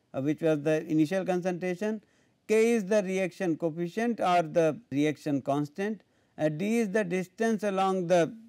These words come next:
tank which will not be for the, which is only true for the, uh, plug flow reactor, T H is the hydraulic detention time we can find out. So, this is the question again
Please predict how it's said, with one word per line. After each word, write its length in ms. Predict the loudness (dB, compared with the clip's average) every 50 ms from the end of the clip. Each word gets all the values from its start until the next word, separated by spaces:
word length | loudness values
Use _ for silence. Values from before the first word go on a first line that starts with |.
| _ _ _
tank 360 | 0 2 4 4 4 2 2 0 -2
which 280 | -4 0 0 0 0 2
will 120 | 0 2
not 360 | 2 2 2 2 2 0 2
be 240 | 4 6 6 6 4 2 -6 _ _ _ _ _
for 220 | _ 2 2 2
the, 180 | 4 2 0 -2 _ -6
which 220 | -6 -6 -6 -4
is 220 | -4 -4 -4 -4
only 380 | -2 -2 0 0 0 -2 -2 -4 -4
true 200 | -2 -2 0 -2
for 280 | 0 0 2 2 2 2
the, 340 | 2 2 2 2 2 0 -4 _ _ _ _ _ _ -2
uh, 240 | 2 4 4 4 2 0 _
plug 240 | 0 2 2 2 2
flow 160 | 0 -2 -2
reactor, 440 | 0 0 0 0 0 -2 -2 -2 -2 -4 -8 _ _ _ _ -4
T 180 | 0 2 4 4
H 140 | 4 4 2
is 140 | 0 -2 0
the 140 | 0 2
hydraulic 520 | 2 2 2 4 4 4 4 4 2 0 0
detention 540 | -4 -4 -2 -2 -2 -2 -2 -4 -4 -4 -4
time 300 | -4 -6 -6 -8 -10 -14 _ -12
we 120 | -10 -8
can 220 | -6 -6 -6 -6 -6
find 300 | -6 -6 -6 -4 -4 -4
out. 140 | -6 -8 -10 _ _ _ _ _ _ _ -2
So, 100 | -2 -2
this 220 | 0 -2 -2 -2
is 120 | -2 -2
the 120 | 0 -2 -2
question 500 | -2 -4 -6 -6 -4 -4 -4 -4 -2 -2
again 480 | -4 -4 -2 -2 -2 0 -2 -2 -6